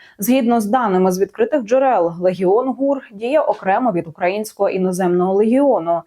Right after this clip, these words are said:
під іншою командною структурою, з іншими техніками, тактиками та процедурами.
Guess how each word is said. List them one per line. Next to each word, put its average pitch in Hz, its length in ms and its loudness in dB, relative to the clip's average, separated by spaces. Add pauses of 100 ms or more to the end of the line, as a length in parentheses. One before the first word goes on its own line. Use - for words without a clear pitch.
(200)
під 285 280 -4
іншою 254 460 0
командною 208 600 -2
структурою, 247 760 0
з 175 160 -10
іншими 233 440 0
техніками, 202 720 -2
тактиками 208 640 -4
та 294 80 -4
процедурами. 202 720 -8